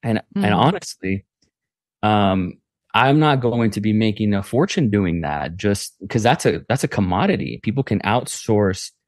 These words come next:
Speaker 1: and we can talk about this later if you'd like, but people can outsource video editing overseas for pennies on the dollar. So I had to really invest in video strategy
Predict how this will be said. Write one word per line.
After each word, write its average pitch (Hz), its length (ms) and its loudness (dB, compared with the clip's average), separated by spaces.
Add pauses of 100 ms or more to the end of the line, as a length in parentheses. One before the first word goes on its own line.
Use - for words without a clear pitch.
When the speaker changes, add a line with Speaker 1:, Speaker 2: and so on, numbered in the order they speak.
(260)
Speaker 1:
and 107 60 0
we 113 60 2
can 107 100 -2
talk 117 220 0
about 104 240 0
this 107 440 -2 (520)
later 131 240 4
if 127 100 -2
you'd 104 100 -2
like, 98 220 0
but 104 80 0
people 143 160 0
can 107 160 -2
outsource 113 760 -2 (580)
video 110 480 2
editing 104 680 0 (140)
overseas 110 920 -2
for 107 400 2
pennies 160 420 0
on 117 120 0
the 95 60 -2
dollar. 82 460 -10 (1400)
So 135 300 4
I 139 120 4
had 156 220 2
to 117 240 2
really 127 400 0
invest 110 460 -2
in 101 260 -2
video 117 300 2
strategy 101 760 -6